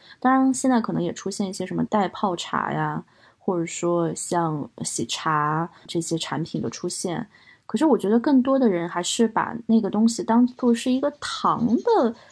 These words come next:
补充剂，就是喝了这个之后我能很快乐，而不是一个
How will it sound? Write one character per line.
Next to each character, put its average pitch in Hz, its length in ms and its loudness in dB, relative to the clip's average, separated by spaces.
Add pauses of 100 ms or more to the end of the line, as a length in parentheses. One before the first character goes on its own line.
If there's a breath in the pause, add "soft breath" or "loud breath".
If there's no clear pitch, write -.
(120 loud breath)
补 170 160 4
充 202 260 -4
剂， 202 200 0
就 214 100 0
是 233 60 6
喝 339 160 0
了 339 80 4
这 330 80 0
个 320 100 2
之 - 140 -4
后 269 160 2
我 208 120 4
能 240 100 2
很 - 160 -2
快 330 360 0
乐， - 280 -2 (220 loud breath)
而 208 140 2
不 208 100 -2
是 294 200 0
一 233 100 6
个 233 340 4